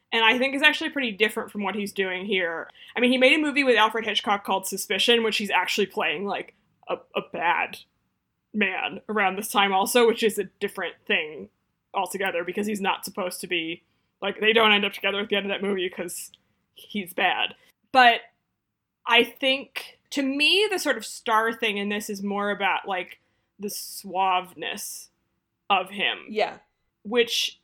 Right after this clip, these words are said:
Speaker 1: I think people associate with him so much, and I think even were associating with him at the time, which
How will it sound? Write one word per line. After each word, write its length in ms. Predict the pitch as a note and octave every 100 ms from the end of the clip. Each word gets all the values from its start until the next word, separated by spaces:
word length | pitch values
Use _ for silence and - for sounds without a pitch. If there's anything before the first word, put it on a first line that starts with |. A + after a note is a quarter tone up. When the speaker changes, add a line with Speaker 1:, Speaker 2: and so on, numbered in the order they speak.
| _ -
Speaker 1:
I 200 | A3+ A#3+
think 300 | A#3+ C#4 C4
people 380 | - B3+ B3 A3
associate 640 | G#3 - G3+ G#3 A3 G#3
with 120 | E3 A#3
him 120 | A3
so 240 | - A3
much, 240 | A3 A3+ A3
and 100 | G3
I 60 |
think 200 | A3 G#3
even 280 | G#3 F#3+ F#3+
were 160 | F#3 F#3
associating 560 | G3+ F#3 F3+ F#3+ F#3
with 120 | F#3
him 160 | G3+ F#3
at 80 | F3+
the 60 |
time, 540 | F#3 - F3+ F#3 G3 G#3+ _ - _ -
which 400 | G#3+ - -